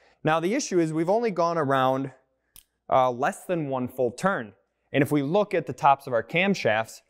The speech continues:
they are not on the flats, okay? And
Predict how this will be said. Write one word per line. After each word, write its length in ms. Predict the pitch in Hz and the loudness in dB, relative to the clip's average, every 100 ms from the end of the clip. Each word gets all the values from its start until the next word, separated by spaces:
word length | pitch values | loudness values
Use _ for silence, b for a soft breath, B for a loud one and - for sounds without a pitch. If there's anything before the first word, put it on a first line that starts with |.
| _ _ | _ _
they 120 | 131 143 | 4 4
are 100 | 151 | 4
not 520 | 135 135 131 156 - | 0 0 0 -2 -8
on 300 | 123 117 113 | -4 0 0
the 60 | 120 | 0
flats, 560 | - 165 151 117 - | 0 0 0 0 -4
okay? 340 | 120 - 139 156 - | -2 2 2 2 -2
And 480 | 165 208 151 151 185 | 0 2 2 0 -2